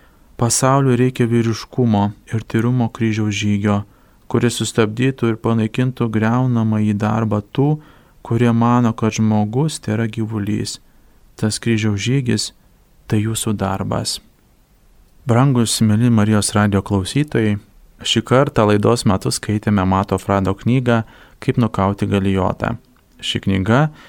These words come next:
tai penkių žingsnių strategija norintiems išsilaisvinti iš priklausomybės nuo pornografijos.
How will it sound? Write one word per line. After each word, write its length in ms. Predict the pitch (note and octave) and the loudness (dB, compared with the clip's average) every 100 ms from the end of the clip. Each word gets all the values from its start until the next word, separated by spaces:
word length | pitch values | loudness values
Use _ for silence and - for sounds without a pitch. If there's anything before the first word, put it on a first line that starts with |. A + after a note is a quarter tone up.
| - - | -20 -6
tai 100 | - | -2
penkių 360 | A2 A2 F3 C3+ | 0 2 2 4
žingsnių 360 | B2+ - A#2+ | 2 2 0
strategija 600 | A2 A2 G2+ A2+ A#2 A2+ | 0 0 0 0 0 2
norintiems 600 | G2+ G2+ G2+ G2 G2+ G2 G2+ | 2 2 0 -2 -4 -4 -4
išsilaisvinti 680 | - G2+ G2 A2 - G#2 G#2 | -4 -2 -2 -2 -2 -4 -4
iš 100 | - | -8
priklausomybės 840 | - A2 G#2+ G#2 G2+ G#2 G2 - | -6 -4 -2 0 0 2 0 0
nuo 100 | G2 | -4
pornografijos. 1000 | - G2+ G#2+ G2+ F#2+ G2 G2+ A#2 - - | -2 -2 -2 -2 -2 -2 -4 -6 -6 -8